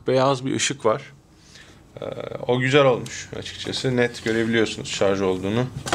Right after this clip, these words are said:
Onu eklemeleri, e, iyi olmuş. İngilizcemizi seçelim.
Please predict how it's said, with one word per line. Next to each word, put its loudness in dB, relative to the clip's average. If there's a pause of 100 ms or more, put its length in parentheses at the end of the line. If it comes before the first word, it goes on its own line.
(1700)
Onu 2
eklemeleri, 4 (120)
e, 2
iyi 4
olmuş. 2 (2000)
İngilizcemizi 4
seçelim. 0